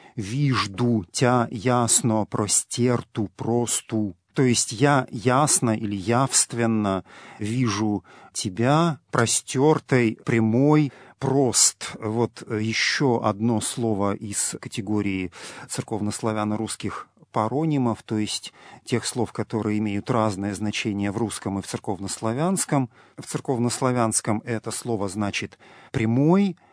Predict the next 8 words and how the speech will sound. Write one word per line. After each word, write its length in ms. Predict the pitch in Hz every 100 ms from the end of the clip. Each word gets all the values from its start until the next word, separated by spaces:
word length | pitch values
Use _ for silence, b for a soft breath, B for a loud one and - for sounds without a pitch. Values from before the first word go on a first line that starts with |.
| b
Можно 560 | 120 107 113 107 104
вспомнить 520 | 113 - 120 110 101 107
богослужебное 760 | 104 110 - 110 117 107 107
возглашение 720 | 101 107 110 107 135 131 113 101
«премудрость 720 | 113 110 120 107 113 - -
прости». 1040 | - 123 113 98 - - - 120 104 85 - B B B B -
Прости — 920 | - 117 117 - - - 113 107 95 B B B _
это 600 | 117 113 107 - 107 104